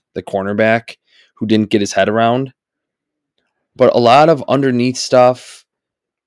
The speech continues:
had a fumble, took a bunch of sacks. I, I mean, I'm not gonna throw <laughs> Trevor Lawrence into the bust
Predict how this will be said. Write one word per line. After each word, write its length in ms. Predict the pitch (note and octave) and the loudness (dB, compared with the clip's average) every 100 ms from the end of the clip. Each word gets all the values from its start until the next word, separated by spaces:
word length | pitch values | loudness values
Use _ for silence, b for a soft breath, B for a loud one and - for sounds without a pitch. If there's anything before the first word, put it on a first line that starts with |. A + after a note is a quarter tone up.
| _ _ | _ _
had 220 | A2 A2 | -4 -2
a 60 | G2+ | -2
fumble, 580 | - A#2+ B2+ B2+ B2 | 2 2 4 6 6
took 160 | A#2+ A#2+ | 4 -4
a 60 | G#2 | -2
bunch 240 | A2 G#2+ | -2 -4
of 80 | G#2 | -8
sacks. 840 | - G#2+ A2+ A#2 - - - - _ _ _ _ _ _ _ _ _ _ - _ _ _ _ _ _ - | -2 2 2 0 -6 -14 -14 -16 _ _ _ _ _ _ _ _ _ _ -20 _ _ _ _ _ _ -10
I, 440 | D3+ E3+ E3 D3 - _ - | -2 0 0 -2 -10 _ -8
I 80 | C3+ | -4
mean, 380 | C#3 B2 A2+ A2 _ _ | 0 -2 -4 -12 _ _
I'm 120 | C3+ | 0
not 180 | C3 B2+ | 0 0
gonna 260 | B2+ G#2 G#2+ _ _ _ - - _ - | 0 -2 -4 _ _ _ -20 -20 _ -2
throw 280 | B2+ C3 | 4 4
<laughs> 20 | B2+ | 4
Trevor 280 | C3+ B2 | 4 4
Lawrence 320 | A#2 A2+ A2+ A2+ | 4 4 2 -2
into 140 | A2 | -4
the 100 | G#2 | -4
bust 540 | F#2+ G#2 G#2+ - - | 0 0 0 -4 -14